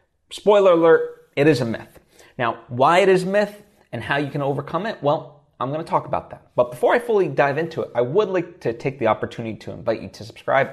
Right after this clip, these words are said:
if you haven't already, that we get all the various lessons and episodes that I put out right when I put them out. Thank you if you just did, and thank you if you already were. It truly does mean a lot to me, as I hope it does to you. So, let's talk about this. Let's get into this.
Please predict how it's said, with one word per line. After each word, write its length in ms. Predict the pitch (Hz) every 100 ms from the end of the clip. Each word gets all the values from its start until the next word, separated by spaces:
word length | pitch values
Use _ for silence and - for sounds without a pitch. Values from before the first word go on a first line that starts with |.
| -
if 180 | 190 -
you 60 |
haven't 240 | 131 110 107
already, 380 | 117 220 285 330 -
that 140 | 196
we 100 | 240
get 100 | 254
all 160 | 240 214
the 60 |
various 300 | 190 170 147 -
lessons 480 | 120 135 135 139 127
and 80 | 120
episodes 400 | 120 - 120 107
that 120 | 107
I 40 |
put 180 | 98 -
out 280 | 196 202 - _ _ _
right 200 | 117 107
when 120 | 104
I 60 | 98
put 200 | 87 107
them 120 | 95
out. 120 | 87 - _ _ - _
Thank 200 | - 175
you 60 | 185
if 40 |
you 80 | 165
just 240 | 160 160 -
did, 360 | 214 226 - -
and 140 | 117
thank 280 | - 135 131
you 80 | 131
if 100 | 123
you 80 | 120
already 200 | 107 101
were. 260 | - - _ _
It 100 | 123
truly 240 | - 147
does 160 | 131 123
mean 140 | 123
a 20 | 120
lot 160 | 120
to 80 | -
me, 240 | 165 220 - _
as 140 | - 107
I 60 |
hope 180 | 90 90
it 60 | -
does 180 | -
to 160 | - 147
you. 160 | 156 - _ _ _ _ _
So, 300 | - 240 - - _ _ _ _ -
let's 400 | 139 - - - _ _ _ -
talk 200 | 131 117
about 220 | - -
this. 180 | - -
Let's 140 | -
get 140 | - 127
into 240 | 107 -
this. 240 | - -